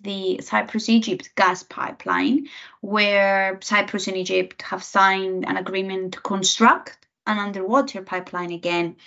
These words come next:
uh, connecting their offshore gas reserves. And, uh, this pipeline, um, will enable, uh, the transfer of natural gas resources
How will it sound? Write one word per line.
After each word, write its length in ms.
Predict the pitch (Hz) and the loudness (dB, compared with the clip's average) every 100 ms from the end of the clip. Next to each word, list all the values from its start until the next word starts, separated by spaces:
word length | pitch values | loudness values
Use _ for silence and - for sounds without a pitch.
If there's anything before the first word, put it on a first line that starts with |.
| - - - | -20 -20 -4
uh, 220 | - 185 185 | 4 4 4
connecting 600 | 202 190 190 - 196 190 | 0 -2 -4 -4 -8 -2
their 360 | 196 190 175 - | 2 4 4 4
offshore 480 | 226 226 - 185 175 | 4 4 2 0 2
gas 420 | 180 175 - - - | 2 0 -2 -12 -6
reserves. 840 | 185 180 190 175 175 311 - - - - - - | -6 4 6 6 4 2 -4 -14 -16 -18 -8 0
And, 340 | 214 220 214 | 4 4 4
uh, 100 | 214 | 0
this 220 | 208 240 | 0 -2
pipeline, 920 | - 247 240 233 220 214 214 202 196 - | 2 2 4 2 0 2 2 -2 -6 -4
um, 640 | 190 95 92 95 - 57 - _ _ | 0 2 2 0 -4 -6 -14 _ _
will 200 | 202 214 | 0 2
enable, 720 | 208 202 220 220 214 208 208 - - - - | 2 4 6 6 4 -2 -6 -10 -20 -12 2
uh, 340 | 190 190 190 185 | 6 8 6 2
the 140 | 196 | -4
transfer 600 | 196 226 240 233 - 220 | -2 2 4 4 0 -2
of 120 | 214 | -2
natural 480 | 202 190 190 202 190 | -2 -4 -4 -2 0
gas 360 | 185 180 180 - | 0 -2 -2 -6
resources 1000 | 185 226 233 311 - 302 311 311 - | 2 2 4 -2 0 0 2 0 -6